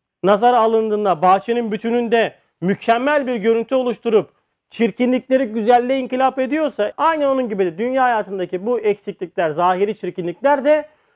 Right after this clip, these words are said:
bütün içerisinde güzellik oluşturur. Dolayısıyla Cenab-ı Hak cemili alel ıtlaktır. Bakın hiçbir zaman kötü ve çirkin yapmaz. Cenab-ı Hak kötü ve çirkin, mutlak kötü ve çirkin yapamaz.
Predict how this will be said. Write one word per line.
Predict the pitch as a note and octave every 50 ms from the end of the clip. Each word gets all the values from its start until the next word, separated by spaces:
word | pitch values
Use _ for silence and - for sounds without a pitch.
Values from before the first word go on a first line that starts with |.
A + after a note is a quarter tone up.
| _ _
bütün | D#3 F#3 - - D4 D#4 D4+
içerisinde | C4+ A3+ - A#3 A3 G3+ G3+ - - G#3+ G#3+ A3+ C4+ D4+ D4+ C#4+ C#4+ - _ -
güzellik | D#3+ E3 C#3+ D#3+ F#3 E3+ F#3+ A3 A#3+ - _ _ _ _ _ _ _ _
oluşturur. | - E3 D#3+ D3+ C3 - _ C#3 B2 B2 A#2 A#2+
Dolayısıyla | D#3+ F3 G3 G#3+ G#3 G#3 A#3 A3+ A3 G3 D3+ - - _ _ _ _ _ _
Cenab-ı | _ E3 E3+ F#3+ A3 A#3 A#3 A3 G3
Hak | G3 G3+ A3 B3 B3 B3 _ _ _ _ D3 C3
cemili | A#2+ D3+ F3+ F#3 G3+ A3+ A#3+ A#3+ A#3 A#3+ B3+ B3 -
alel | - G#3 G#3+ A3 A#3 A3 -
ıtlaktır. | F3+ D#3 - G3+ G3+ G#3 G3 G3+ - _ - A2 _ _ _ _ _ _ _ _ _
Bakın | C#3+ D#3 - E3 C#3 A#2 -
hiçbir | D3+ - _ C#4+ C#4+
zaman | A3+ A3 G3 F#3 F3 D#3 -
kötü | - G3 F3+ F3+ A#3+ A3
ve | G3 E3+
çirkin | - - F3 F3 - A#3 A#3 G#3+ E3
yapmaz. | D#3 D#3+ D#3 D3+ - - F#3 A3 B3 C4 C4 A#3+ - _ _ _
Cenab-ı | D#3 D#3 F3 F3 D#3+ C3+ C#3
Hak | C#3 D#3+ F3 - _ _ _ _ _ _
kötü | - C#3 C3+ - F3+
ve | D3+ C3 A#2
çirkin, | _ - D#3+ C3 - - C3 A#2+
mutlak | B2 C3 C3 _ F#3+ G3 F#3 - -
kötü | D#3+ C#3+ - C3+
ve | A#2+ A#2+
çirkin | - C#3 A#2+ - - A3 G#3+ - _ _ _ _ _ -
yapamaz. | - - - G3 G3 E3 A#2 - _